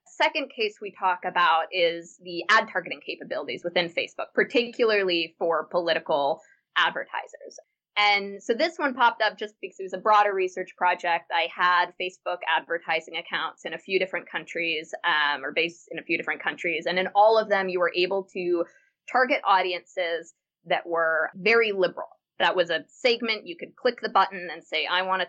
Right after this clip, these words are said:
target very liberal people." And you could target liberal people, moderates,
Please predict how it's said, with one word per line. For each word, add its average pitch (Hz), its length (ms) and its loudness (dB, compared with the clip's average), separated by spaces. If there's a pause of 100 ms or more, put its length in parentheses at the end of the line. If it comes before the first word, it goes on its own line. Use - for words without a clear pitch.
target 170 360 -2 (280)
very 196 340 2
liberal 175 460 -2
people." - 300 -14 (140)
And 160 100 -14
you 147 80 -12
could 139 180 -12
target 151 300 -4
liberal 233 380 2
people, 220 500 0 (320)
moderates, 190 720 2